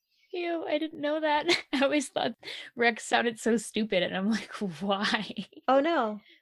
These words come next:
Speaker 1: I just
Speaker 2: It's
Speaker 1: have to use,
Speaker 2: because
Speaker 1: I have to use a simpler part of my brain to
Speaker 2: Yeah,
Speaker 1: understand
Speaker 2: it's
Speaker 1: these
Speaker 2: 'cause it
Speaker 1: codes.
Speaker 2: sounds like sex.
Speaker 1: Wow.
Speaker 2: And he liked it.
Speaker 1: Yeah. I, I like the sex. I'm gonna make it sound like that. <laughs>
Speaker 2: Yeah. Mm-hmm.
Speaker 1: What?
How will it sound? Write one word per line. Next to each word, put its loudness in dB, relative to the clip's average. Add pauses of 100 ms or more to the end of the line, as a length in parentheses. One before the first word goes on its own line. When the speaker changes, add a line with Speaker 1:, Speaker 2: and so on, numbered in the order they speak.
Speaker 1:
I 2
just 6
Speaker 2:
It's -2
Speaker 1:
have 6
to 4
use, 2
Speaker 2:
because 2 (160)
Speaker 1:
I -4
have -6
to 4
use 6
a 6
simpler 2
part 0
of 0
my 2
brain 0
to 0
Speaker 2:
Yeah, 2 (100)
Speaker 1:
understand 2
Speaker 2:
it's -8
Speaker 1:
these -4
Speaker 2:
'cause 0
it 4
Speaker 1:
codes. -2
Speaker 2:
sounds 0
like -2
sex. 0
Speaker 1:
Wow. -4
Speaker 2:
And -2
he -2
liked 2
it. -6 (540)
Speaker 1:
Yeah. -4 (420)
I, 2
I 0
like -4
the -14
sex. -4 (200)
I'm 0
gonna 0
make 0
it -6
sound -2
like -8
that. -4
<laughs> -2 (600)
Speaker 2:
Yeah. 2 (100)
Mm-hmm. 2 (480)
Speaker 1:
What? -2